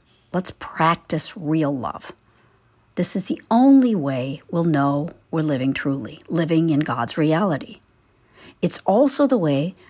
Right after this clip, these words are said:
to shut down debilitating self-criticism, even when there is something to it. For God is greater than our worried hearts and knows more about us than we do ourselves. End of quote.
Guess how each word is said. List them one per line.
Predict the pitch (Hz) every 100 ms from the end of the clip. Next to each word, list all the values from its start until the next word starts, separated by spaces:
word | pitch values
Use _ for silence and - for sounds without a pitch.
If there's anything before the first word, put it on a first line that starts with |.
| _ -
to | 180
shut | - 160 -
down | 147 147 147 139
debilitating | 113 151 170 160 175 151 156
self-criticism, | - - 143 - - 226 294 - - - - -
even | 165 160 190 196
when | 139 151 143
there | 165
is | 139 165
something | - 165 185 180
to | 208 285
it. | 214 - - -
For | -
God | 185 160 190 262
is | 285
greater | - 220 262 294 254
than | 208
our | 208 208
worried | 180 170 196 214 214 196
hearts | - 156 - - - - - -
and | 160
knows | 147 - -
more | 175 185 196 190
about | 185 147 143
us | 135 139 - - -
than | - 131
we | 120
do | 120 123 117
ourselves. | 127 - - - - - - _ _ _ _ _ _ _ _ _ _ -
End | - 107
of | -
quote. | 185 -